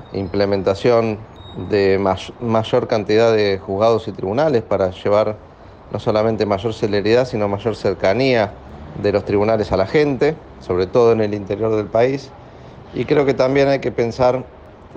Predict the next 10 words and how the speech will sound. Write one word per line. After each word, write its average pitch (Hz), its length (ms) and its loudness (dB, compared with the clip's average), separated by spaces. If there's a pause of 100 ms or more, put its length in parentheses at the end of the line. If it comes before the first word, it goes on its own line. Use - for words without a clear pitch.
(100)
reformas 120 540 2
de 110 80 2
las 98 160 0
que 104 120 -4
propone 107 560 0
esta 98 220 -4
comisión 98 360 -4
de 104 80 0
expertos 101 440 -2
creada 98 540 4